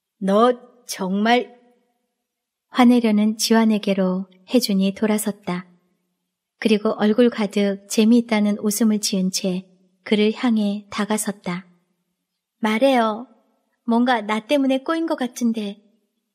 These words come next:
Speaker 2: 말을 해야 알죠.
Speaker 1: 누가 그래? 너 때문에 꼬였다고.
Speaker 2: 아니에요?
Speaker 1: 아니야.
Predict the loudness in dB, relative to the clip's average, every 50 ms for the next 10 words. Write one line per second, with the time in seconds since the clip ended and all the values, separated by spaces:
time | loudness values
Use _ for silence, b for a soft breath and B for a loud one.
0 | _ _ -2 0 0 2 2 0 -2 -4 -4 -2 -2 0 0 0 -2 -2 -2 -2
1 | -2 -2 -2 -4 -6 -10 -14 _ _ _ _ _ _ _ _ _ _ _ _ _
2 | _ _ _ _ _ _ _ _ -4 0 4 4 6 6 6 6 6 6 6 4
3 | 0 -6 -14 -20 _ _ _ _ _ _ _ _ -2 -2 2 2 2 4 4 2
4 | 0 2 4 4 4 4 2 0 -2 -2 -2 -4 -6 -6 -10 _ _ _ _ _
5 | _ _ _ _ _ _ _ _ _ _ _ _ _ _ _ -4 -2 0 0 0
6 | 2 0 0 0 -2 -4 -6 -8 _ _ _ _ _ _ _ _ _ _ _ _
7 | _ _ _ -4 -2 0 2 2 2 0 -2 -4 -10